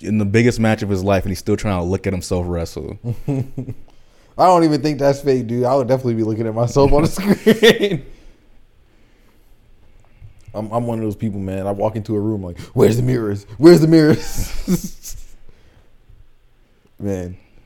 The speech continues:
Speaker 2: recently we took, uh, promo photos for the play.
Speaker 1: Oh, when is that?
Speaker 2: November sixteenth.
Speaker 1: November sixteenth. Okay, it's coming up. When it's the, when we start the free one, you sh-, we should promote that 'cause most people who listen to this are in New Orleans, so they might come.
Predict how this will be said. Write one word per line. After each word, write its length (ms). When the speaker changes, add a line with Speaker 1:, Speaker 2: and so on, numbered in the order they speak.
Speaker 2:
recently 440
we 80
took, 220
uh, 220
promo 420
photos 400
for 80
the 60
play. 420
Speaker 1:
Oh, 100
when 220
is 200
that? 340
Speaker 2:
November 360
sixteenth. 760
Speaker 1:
November 200
sixteenth. 280
Okay, 100
it's 100
coming 280
up. 160
When 120
it's 120
the, 200
when 220
we 120
start 420
the 340
free 380
one, 240
you 100
sh-, 120
we 100
should 180
promote 360
that 220
'cause 140
most 240
people 200
who 60
listen 280
to 60
this 200
are 140
in 100
New 80
Orleans, 420
so 80
they 80
might 220
come. 340